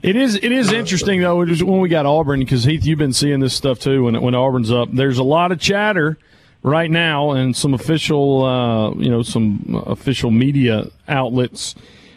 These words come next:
are, are speculating that, uh, former Southern Miss quarterback Austin Davis might be the next offensive coordinator at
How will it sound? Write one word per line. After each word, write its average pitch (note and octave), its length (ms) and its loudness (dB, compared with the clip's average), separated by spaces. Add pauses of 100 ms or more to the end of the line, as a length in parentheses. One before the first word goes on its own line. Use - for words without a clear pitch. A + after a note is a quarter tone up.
(120)
are, C3+ 500 0
are B2+ 240 0
speculating D3+ 1200 0 (580)
that, D3 400 0
uh, C3+ 280 0
former D#3 280 0
Southern D#3+ 260 0
Miss D3 140 -2
quarterback C#3+ 420 0
Austin C#3+ 340 0
Davis C3+ 380 -2
might C3+ 200 -2
be C3 120 2
the B2 100 0
next C3 300 -4
offensive C#3 540 -4
coordinator A2+ 640 0
at G2+ 200 -2